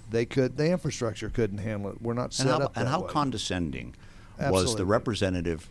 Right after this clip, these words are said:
Speaker 2: from Michigan. I saw that clip yesterday,
Speaker 1: That was
Speaker 2: right, on the,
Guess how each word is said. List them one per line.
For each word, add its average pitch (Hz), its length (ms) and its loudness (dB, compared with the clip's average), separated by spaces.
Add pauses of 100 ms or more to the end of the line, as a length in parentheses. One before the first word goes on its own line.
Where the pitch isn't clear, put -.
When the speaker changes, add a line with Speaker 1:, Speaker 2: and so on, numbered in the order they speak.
Speaker 2:
from 82 260 0
Michigan. 69 540 -2 (640)
I 107 120 2
saw 98 300 4
that 80 220 2
clip - 260 -6
yesterday, 80 600 0
Speaker 1:
That - 20 -8
was - 180 -12 (100)
Speaker 2:
right, 87 300 0
on 104 220 2
the, 110 140 2